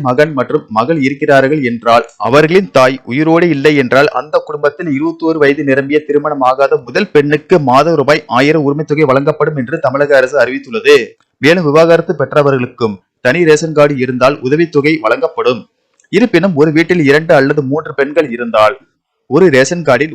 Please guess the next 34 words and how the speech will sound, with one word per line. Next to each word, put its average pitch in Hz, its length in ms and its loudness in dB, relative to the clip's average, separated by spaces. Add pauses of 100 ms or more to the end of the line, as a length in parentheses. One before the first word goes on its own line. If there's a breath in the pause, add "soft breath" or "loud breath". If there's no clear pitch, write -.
ஒரு 147 240 2
பெண் 165 200 0
மட்டுமே 147 360 -2
பயனடைய 139 480 2
முடியும். 120 420 -2
ஒரு 151 160 -6
வீட்டில் 170 340 0
இருந்து 151 220 -4
கொண்டு 127 260 -4
இரண்டு 156 300 0
ரேஷன் 139 340 0
கார்டுகள் 135 320 0
வைத்திருந்தாலும், 127 640 0 (320)
ஒருவருக்கு 165 440 0
மட்டுமே 156 360 -2
உரிமை 147 260 -2
தொகை 156 220 -4
வழங்கப்படும். 131 600 0 (160)
அரசாங்க 175 580 0
ஓய்வூதியம் 147 480 0
அல்லது 139 320 0
பிற 165 160 4
திட்டங்களில் 160 600 0
இருந்து 143 280 -2
நிதி 139 260 -2
பெறுவோருக்கு 135 580 0 (340)
மகளிர் 165 440 2
உரிமை 143 240 -2
தொகை 147 200 0
வழங்கப்படாது. 127 720 0 (220)
இந்த 170 280 -2
சூழலில், 123 560 -2 (440 soft breath)
கலைஞர் 185 560 2
மகளிர் 156 480 0